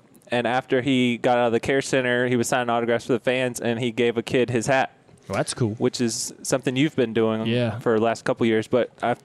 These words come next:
Speaker 1: that's cool. I don't think Kyle gets enough credit on stuff like that.
Speaker 2: Maybe, you know, if Kyle's sitting home listening to this, which I doubt, uh, maybe he's, um,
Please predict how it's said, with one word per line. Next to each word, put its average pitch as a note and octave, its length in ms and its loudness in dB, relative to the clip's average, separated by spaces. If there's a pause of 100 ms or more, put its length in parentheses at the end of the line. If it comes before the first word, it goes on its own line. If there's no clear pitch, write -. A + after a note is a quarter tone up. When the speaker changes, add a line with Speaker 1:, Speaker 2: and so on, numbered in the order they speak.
Speaker 1:
that's C3+ 200 -2
cool. F3 320 4
I D3 80 6
don't C#3 120 0
think C#3+ 140 -4
Kyle B2+ 260 2
gets C3 160 -2
enough A#2+ 180 -2
credit B2+ 260 0
on G#2+ 160 0
stuff - 220 -4
like G#2+ 180 -2
that. A2 360 0 (340)
Speaker 2:
Maybe, F3 460 0 (960)
you D3 120 -2
know, C#3+ 140 2
if B2+ 100 -2
Kyle's D#3+ 320 0
sitting C#3+ 260 -4
home C#3 400 -2
listening C#3+ 340 -2
to A2+ 60 -2
this, B2+ 180 -4
which A#2+ 160 -4
I A#2+ 60 0
doubt, C3 320 0 (560)
uh, B2 220 2
maybe D#3+ 340 2
he's, D3 360 0
um, A#2 420 -2